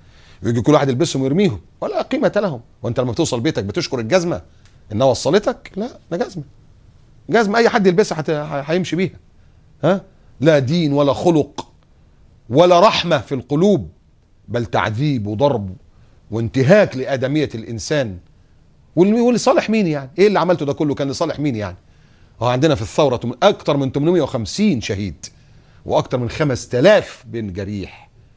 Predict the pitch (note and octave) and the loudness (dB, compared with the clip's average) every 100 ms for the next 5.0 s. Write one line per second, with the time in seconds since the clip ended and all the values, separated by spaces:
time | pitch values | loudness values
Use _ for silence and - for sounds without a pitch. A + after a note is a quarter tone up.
0 | _ - G#2 C3 A#2 G#2 C#3 D#3 - - | _ -8 -4 -2 -2 0 2 2 0 -8
1 | - - _ - G2+ C3 B2+ F3 C#3 A#2+ | -14 -14 _ -10 -4 -2 -2 -2 -2 -2
2 | A#2 F2 - _ _ _ _ G#2+ A2 G2+ | -4 -6 -12 _ _ _ _ -6 -4 -6
3 | - - F3+ C3 A#2+ A2+ C3 G#2 A#2 C3 | -6 2 4 4 0 0 0 0 0 0
4 | A#2+ A2+ A2 A2+ E3 - G2+ - D#3 A2 | -2 -4 -4 0 0 0 -6 -2 0 0